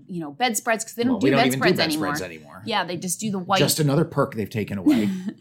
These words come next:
Speaker 1: But, you know, even if there was, like, the throw, they don't even put it, like, a throw pillow or anything. But
Speaker 2: Right.
Speaker 1: if there was something like that, you know, or even if, like, the fabric of the little chairs that they put in the corner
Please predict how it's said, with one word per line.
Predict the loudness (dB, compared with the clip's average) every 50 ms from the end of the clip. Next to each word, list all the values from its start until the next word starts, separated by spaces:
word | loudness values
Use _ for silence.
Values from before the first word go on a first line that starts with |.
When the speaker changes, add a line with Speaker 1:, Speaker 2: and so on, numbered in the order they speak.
| -16 -12 -12
Speaker 1:
But, | -8 -4 -2
you | 0
know, | 0 0 0
even | 0 -2 -2 -2
if | -4 -2
there | -4 -4
was, | -2 -2
like, | -2 -2
the | -2 -4
throw, | -6 -2 0 2 2 2
they | 2 2 0
don't | 2 2
even | 0 0 0
put | 0 -2 -2
it, | -4
like, | -6 -10 -12
a | -12
throw | -8 -6 -6 -4
pillow | -4 -4 -4 -2 -2 -4 -4
or | -4 -4
anything. | -6 -6 -8 -8 -4 -2
But | -2 -2
Speaker 2:
Right. | -2
Speaker 1:
if | -2
there | -2 -2
was | -2 -2
something | 0 0 0 0 0
like | -2 -4 -6 -6 -2
that, | 2 4 6 6 6 4 4 2
you | 0 -2
know, | -2
or | -4 -6
even | -6 -6 -4 -4 -4
if, | -6 -6
like, | -8 -10 -10 -10
the | -12
fabric | -6 -2 0 0 0 0 -2 -4 -6
of | -12 -6
the | -4 -4 -4 -4 -8
little | -12 -16 -14 -14
chairs | -12 -8 -6 -4 -4 -4 -4
that | -4 -6 -8 -10
they | -10
put | -10 -10 -10
in | -8 -10
the | -10
corner | -8 -8 -8 -8 -6 -6 -4 -6 -6 -8